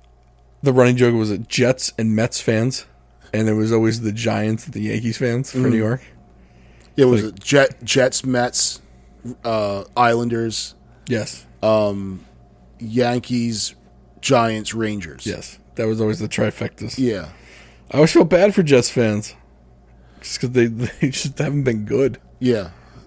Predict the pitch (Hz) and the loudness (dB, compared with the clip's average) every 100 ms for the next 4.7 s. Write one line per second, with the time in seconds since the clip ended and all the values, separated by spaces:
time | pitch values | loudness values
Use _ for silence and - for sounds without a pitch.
0 | - - - - 127 131 165 175 170 151 | -20 -20 -20 -4 4 4 6 2 2 0
1 | 120 101 117 - 135 123 113 110 123 - | 0 0 -2 -2 -2 0 0 0 -2 -2
2 | 113 113 139 - 123 123 127 117 110 113 | -6 0 0 0 -2 -2 -2 -2 0 -2
3 | 110 110 127 127 117 101 - 131 135 117 | -2 -4 -2 -2 -4 -4 0 0 0 -2
4 | 101 101 101 104 107 104 - | -2 -4 -4 -6 -8 -10 -12